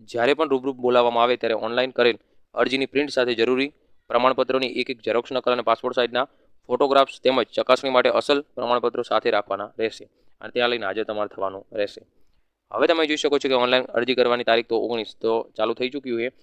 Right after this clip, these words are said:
અને ઓનલાઈન અરજી કરવાની છેલ્લી તારીખ તમે જોઈ શકો છો કે છવ્વીસ આઠ બે હજાર પચીસ છે તમારી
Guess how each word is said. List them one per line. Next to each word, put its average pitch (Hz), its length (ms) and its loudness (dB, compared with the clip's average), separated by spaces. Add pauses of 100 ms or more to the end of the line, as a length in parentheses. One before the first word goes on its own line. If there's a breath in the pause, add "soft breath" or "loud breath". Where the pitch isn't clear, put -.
(180 soft breath)
અને 117 120 -6
ઓનલાઈન 117 320 0
અરજી 117 160 -2
કરવાની 120 220 -2
છેલ્લી 117 240 -6
તારીખ 117 180 0
તમે 113 160 -8
જોઈ 113 120 -6
શકો 110 220 -6
છો 110 120 -6
કે 107 60 -6
છવ્વીસ 110 340 -10
આઠ 107 120 -4
બે 101 100 -6
હજાર 101 140 -4
પચીસ - 320 -12
છે 104 40 -12
તમારી 104 360 -10